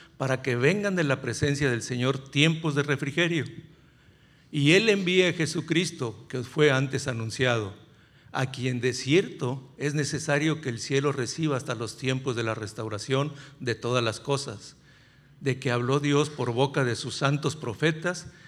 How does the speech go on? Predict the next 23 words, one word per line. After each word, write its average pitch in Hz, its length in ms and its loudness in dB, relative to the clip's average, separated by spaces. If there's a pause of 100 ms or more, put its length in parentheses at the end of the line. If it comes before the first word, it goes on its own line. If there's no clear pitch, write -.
(220)
que 143 120 0
han 135 120 2
sido 139 380 2
desde 113 240 0
tiempo 123 480 0
antiguo. 117 640 -2 (920)
Porque 139 340 0
Moisés 131 600 2
dijo 185 500 -2
a 123 100 -6
los 117 200 -6
padres, 117 680 -4 (140)
'El 117 200 -4
Señor 139 560 2
vuestro 156 360 0
Dios 156 440 -2 (300)
os 131 140 -2
levantará 120 720 2
profeta 143 540 0
de 120 80 -2
entre 113 260 -6
vosotros, 165 640 -4
hermanos, 156 560 -2